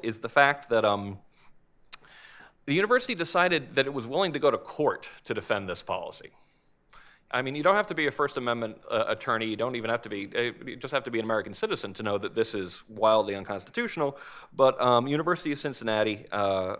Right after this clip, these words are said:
was willing to go into court. And of course, like, uh, in, in most cases, this, this code get, got, uh, laughed out of court. Um, this is not constitutional by any stretch of the imagination, but universities defend these speech zones at universities across the country.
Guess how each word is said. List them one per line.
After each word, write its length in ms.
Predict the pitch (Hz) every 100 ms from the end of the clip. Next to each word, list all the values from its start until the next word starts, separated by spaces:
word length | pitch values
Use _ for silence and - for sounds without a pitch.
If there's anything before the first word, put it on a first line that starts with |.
| -
was 280 | 127 117 107
willing 240 | 123 113
to 60 | 107
go 140 | 101
into 100 | 101
court. 380 | - 156 139 120
And 140 | 107 104
of 100 | -
course, 340 | 131 - - -
like, 260 | 110 98 - - _
uh, 140 | - 101
in, 160 | 101 110
in 120 | 101
most 220 | 113 131
cases, 300 | - 107 107 - - -
this, 260 | 123 - - - -
this 160 | 135
code 300 | - 117 104
get, 180 | - -
got, 320 | 104 95 -
uh, 200 | 110 110 110
laughed 320 | 110 98 -
out 140 | 90
of 80 | -
court. 400 | - 151 101 - - -
Um, 160 | 104 104
this 160 | 101
is 180 | 95 -
not 300 | 113 104 -
constitutional 560 | 95 95 90 95 - 92
by 160 | 101
any 80 | 101
stretch 240 | - -
of 60 | -
the 80 | 87
imagination, 500 | - 95 - - 120
but 80 | 117
universities 500 | 117 117 113 123 104
defend 400 | 113 113 110 107
these 140 | 101
speech 240 | - 101
zones 380 | - 98 92 92
at 160 | 87 98
universities 460 | 101 95 90 98
across 240 | 95 98 -
the 80 | -
country. 360 | 196 180 90